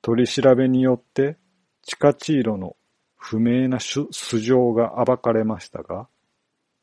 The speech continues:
彼の殺人を証明するには証拠が不十分でした。他にもバッテリーの窃盗事件に関与していることが判明したチカチーロは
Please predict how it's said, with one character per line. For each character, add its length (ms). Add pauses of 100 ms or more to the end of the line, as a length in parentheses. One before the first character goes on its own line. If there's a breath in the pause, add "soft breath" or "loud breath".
(160)
彼 280
の 100
殺 320
人 320
を 60
証 360
明 220
す 160
る 120
に 100
は 260 (480)
証 400
拠 80
が 140
不 160
十 260
分 240
で 140
し 100
た。 180 (1400)
他 300
に 100
も 160
バ 180
ッ 40
テ 220
リ 200
ー 20
の 100
窃 280 (100)
盗 200
事 140
件 280
に 120
関 300
与 140
し 120
て 120
い 100
る 80
こ 140
と 160
が 100
判 380
明 180
し 160
た 240 (180)
チ 140
カ 160
チ 220
ー 80
ロ 180
は 220